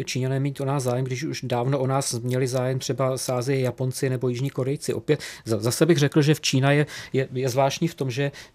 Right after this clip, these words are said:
následuje něco, co už vlastně objevili nějaké jiné, menší, flexibilnější východoasijské národy.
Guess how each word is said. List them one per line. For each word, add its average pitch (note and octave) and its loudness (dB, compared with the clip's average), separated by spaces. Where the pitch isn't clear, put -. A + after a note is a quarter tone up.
následuje C3 0
něco, C3+ -2
co C3+ -4
už C3+ -4
vlastně C#3+ -4
objevili C3 0
nějaké C3 -2
jiné, B2+ -2
menší, B2 -4
flexibilnější B2 -4
východoasijské A#2 -2
národy. A2+ -4